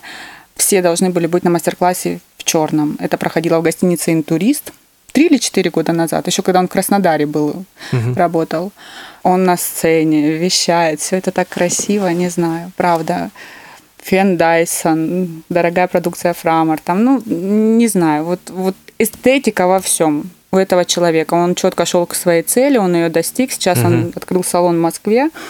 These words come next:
Speaker 1: Ну вот, вот это мой, наверное, такой вот кумир. Он очень приятный человек.
Speaker 2: Да, как важна эстетика. Вот ты сейчас это описываешь, это действительно красиво. Э, продукция, да, что самое главное.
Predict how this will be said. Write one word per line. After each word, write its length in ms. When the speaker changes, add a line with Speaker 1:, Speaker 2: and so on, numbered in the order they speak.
Speaker 1:
Ну 160
вот, 200
вот 380
это 180
мой, 180
наверное, 360
такой 300
вот 340
кумир. 420
Он 140
очень 220
приятный 380
человек. 520
Speaker 2:
Да, 280
как 200
важна 320
эстетика. 600
Вот 140
ты 100
сейчас 300
это 180
описываешь, 680
это 100
действительно 560
красиво. 720
Э, 240
продукция, 540
да, 120
что 160
самое 340
главное. 440